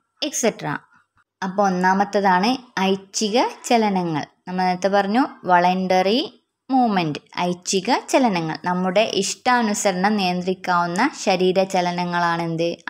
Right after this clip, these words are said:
ഐച്ഛിക ചലനങ്ങൾ അഥവാ വോളണ്ടറി മൂവ്മെന്റ്സ്. കൈ, കാല്, നാക്ക്, തല എന്നിവയുടെയൊക്കെ ചലനമാണ് ഏതിൽ പെടുക? ഐച്ഛിക ചലനത്തിൽ പെടുക. എന്താണ് നമുക്ക് ഇഷ്ടം, നമ്മൾ വിചാരിക്കുമ്പോൾ നമുക്ക്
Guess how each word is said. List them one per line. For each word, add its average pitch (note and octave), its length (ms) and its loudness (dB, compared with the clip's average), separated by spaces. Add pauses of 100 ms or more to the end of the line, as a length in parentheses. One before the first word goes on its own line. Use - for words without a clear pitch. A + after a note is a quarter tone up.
(120)
ഐച്ഛിക F#3+ 440 -4 (420)
ചലനങ്ങൾ F#3+ 480 0 (520)
അഥവാ F#3 300 4 (440)
വോളണ്ടറി G3 540 4 (360)
മൂവ്മെന്റ്സ്. E3 500 -2 (540)
കൈ, G3+ 180 2 (220)
കാല്, F#3 360 4 (200)
നാക്ക്, F3 420 0 (120)
തല E3+ 180 0 (280)
എന്നിവയുടെയൊക്കെ F3 600 0 (100)
ചലനമാണ് F3 640 0 (280)
ഏതിൽ G#3+ 180 2 (100)
പെടുക? F#3 240 4 (420)
ഐച്ഛിക F3 420 -2 (360)
ചലനത്തിൽ E3+ 580 -2 (160)
പെടുക. F3+ 260 -2 (200)
എന്താണ് F3+ 320 -2
നമുക്ക് F3+ 320 -4 (180)
ഇഷ്ടം, - 280 -6
നമ്മൾ G3 160 0 (100)
വിചാരിക്കുമ്പോൾ F#3 640 2
നമുക്ക് F#3+ 280 -2